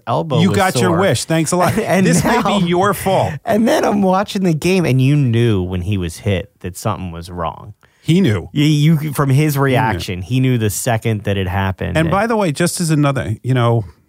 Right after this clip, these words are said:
Speaker 2: years ago, I used to just rail on Bryce Harper, and, and having seen him up close the way we have over the last few years, I've told you how much my opinion of him has changed.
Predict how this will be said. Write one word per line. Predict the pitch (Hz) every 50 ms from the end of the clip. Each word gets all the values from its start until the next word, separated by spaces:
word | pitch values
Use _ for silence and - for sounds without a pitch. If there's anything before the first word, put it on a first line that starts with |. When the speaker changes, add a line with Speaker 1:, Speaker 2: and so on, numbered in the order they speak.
| _ _ _
Speaker 2:
years | - 92 95 101 117 117
ago, | 131 127 143 139 123 110
I | 101
used | 98 98 98 92 - -
to | 92 87 - _ _ _ _
just | - - 98 - -
rail | 87 92 92 92 98 95
on | 92 87 85 85 - -
Bryce | - - - 87 90 87
Harper, | - 90 87 85 82 - - 82
and, | - - 85 87 82 80 76 - _ _ _ _
and | 92 92 87
having | 98 98 95 95 98
seen | 95 - - 107 104 101 104
him | 98 101 98 98
up | 95 92 -
close | - - 101 98 92 -
the | - 90
way | 87 90 87
we | 87 87 87
have | 90 95 95 95 90
over | 92 90 82 82
the | 82
last | 85 85 85 87 87
few | - - 90
years, | 87 87 87 85 82 82 82 76 - _ _ _ _ -
I've | 95 95 90 -
told | - - 107 101 98 95
you | 95 92
how | 87 87 95
much | 90 92 92 92 - - -
my | 98 92 90
opinion | 87 85 - - 110 101 95
of | 92 90
him | 87 90 90
has | 87 82
changed. | - - - 104 95 90 85 85 -